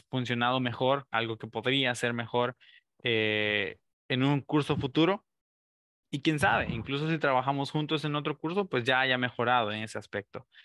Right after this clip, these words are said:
Entonces, eh, les dejaré libre, o sea, no les voy a estar llamando así uno por uno como normalmente hago con las preguntas. Hoy va a ser libre, ustedes pueden comentar en el momento que, que deseen. Si no quieren comentar igual,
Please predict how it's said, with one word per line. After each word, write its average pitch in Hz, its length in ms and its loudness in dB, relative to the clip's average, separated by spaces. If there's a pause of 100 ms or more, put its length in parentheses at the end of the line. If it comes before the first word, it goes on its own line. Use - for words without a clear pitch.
(280)
Entonces, 135 960 0
eh, 107 580 0 (560)
les 139 200 2
dejaré 151 320 2
libre, 185 340 4
o 165 60 2
sea, 127 140 -2
no 123 140 -4
les 147 120 -2
voy 147 140 -2
a 147 40 -2
estar 147 220 -4
llamando 143 460 0
así 143 240 -4
uno 139 220 -6
por 123 160 -2
uno 139 200 -4
como 110 220 -6
normalmente 110 400 -4
hago 131 180 0
con 127 100 -2
las 123 120 -2
preguntas. 139 580 -4 (400)
Hoy 120 120 0
va 127 120 0
a - 20 -4
ser 131 180 0
libre, 131 280 0
ustedes 113 340 -2
pueden 117 260 -4
comentar 110 360 -4
en 117 80 -2
el 117 80 -2
momento 110 380 -6
que, 107 260 -10
que 117 100 0
deseen. 147 600 0
Si - 140 0
no 165 120 2
quieren 190 200 4
comentar 170 380 2
igual, 151 400 0